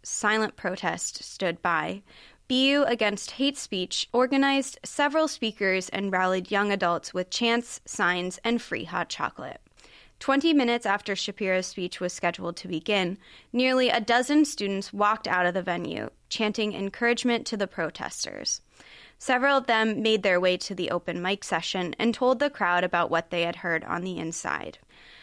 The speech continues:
Marco Della Forcade, a junior studying political science and chemistry and a member of B U Against Hate Speech,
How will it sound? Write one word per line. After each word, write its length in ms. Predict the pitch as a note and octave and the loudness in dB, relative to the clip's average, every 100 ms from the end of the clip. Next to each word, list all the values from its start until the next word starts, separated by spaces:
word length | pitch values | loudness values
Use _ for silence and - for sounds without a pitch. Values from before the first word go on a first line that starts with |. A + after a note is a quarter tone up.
| - - - | -20 -18 -2
Marco 360 | B3 C4+ D4+ | 2 2 4
Della 240 | C4 A3 G#3 | 4 4 4
Forcade, 600 | - F3+ - G#3+ A3 G#3+ - - | 2 -2 -2 -2 -2 -4 -6 -8
a 80 | |
junior 380 | G3 B3 C4 D4 | -4 0 2 2
studying 480 | D4 - G3+ G3+ G#3 | 2 2 2 2 0
political 420 | - F#3+ G3 G3+ | -2 -2 -2 -2
science 420 | F#3+ F3 F3 F3 | -2 0 0 0
and 140 | F3+ E3+ | -6 -4
chemistry 640 | A#3+ G#3+ F3+ - F3+ F#3 - - - | -2 0 -2 -2 -2 -4 -10 -14 -4
and 140 | G#3 | -2
a 40 | |
member 400 | G3+ B3 C4 C4 - | 2 2 4 2 2
of 240 | G3+ F#3 | -2 -2
B 80 | G#3+ G#3+ | -8 -2
U 140 | A#3 A3 | 0 2
Against 420 | G3 F#3+ F#3 - | 0 -2 -4 -6
Hate 240 | - B3+ - | -4 -4 -4
Speech, 480 | - E3 - - | -8 -6 -6 -8